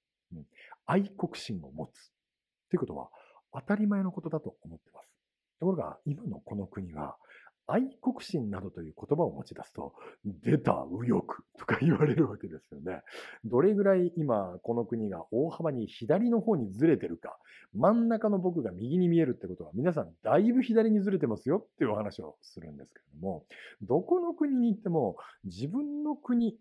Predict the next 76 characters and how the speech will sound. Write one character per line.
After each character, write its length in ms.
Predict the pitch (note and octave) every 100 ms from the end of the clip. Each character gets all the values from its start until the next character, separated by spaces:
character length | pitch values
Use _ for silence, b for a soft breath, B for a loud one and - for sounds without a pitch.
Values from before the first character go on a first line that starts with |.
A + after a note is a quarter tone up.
| _ _
の 140 | G3+ F#3
国 480 | - - - B3
民 160 | G#3+ G3+
と 100 | F3
し 80 | D3+
て 180 | B2 F2
胸 300 | F#2 G2+ C3
を 80 | B2+
張 160 | - -
る 80 | _ _
と 60 | _
か、 220 | - - B B B
自 180 | G2+ C3
分 240 | F#3 F#3
の 100 | F3+
国 280 | - E3 C3+
を 120 | - -
い 200 | D#3+ G3+
い 80 |
国 220 | - D3+ E3+
だ 140 | A2
と 100 | -
思 200 | D#3 D3
っ 40 | - -
て、 200 | - - B B
そ 160 | - B2+
の 140 | F3
国 280 | F3 - D#3
の 100 | D3
良 140 | A#2
さ 180 | G#3 A3+
を 200 | D#3+ - - - -
語 80 | G3
る 80 |
こ 120 | B3 B3+
と 120 | G#3+
が 80 | A2+
で 100 | F#2+
き 140 | -
る 100 | - _
っ 40 |
て、 140 | - _ b b -
結 180 | - - -
構 260 | D#3 - -
当 60 |
た 100 | -
り 80 | G#2
前 140 | F#2+
の 60 | E2+
こ 120 | -
と 120 | - _ E2+
だ 60 | D#2
っ 20 |
た 120 | -
り 40 | A3+
す 140 | A#2
る 60 | D3
わ 80 |
け 100 | A3
で 80 | -
す 140 | - -
よ 40 |
ね。 200 | F2 A2+ - _ _ _ _ F#2 - B B
例 140 | F#3 E4
え 40 |
ば 100 | F4
皆 180 | C#3+ F#3
さ 100 | E3+
ん 40 |
で 60 | G#2+
も 100 | D2
ど 120 | C#3
う 20 |
で 60 | B2
し 100 | -
ょ 180 | B1+